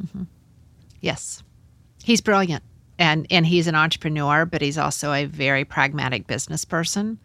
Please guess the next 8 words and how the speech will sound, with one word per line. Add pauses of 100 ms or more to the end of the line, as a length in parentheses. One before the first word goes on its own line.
(560)
And
in
that
little
clip, (400)
he
sums
up,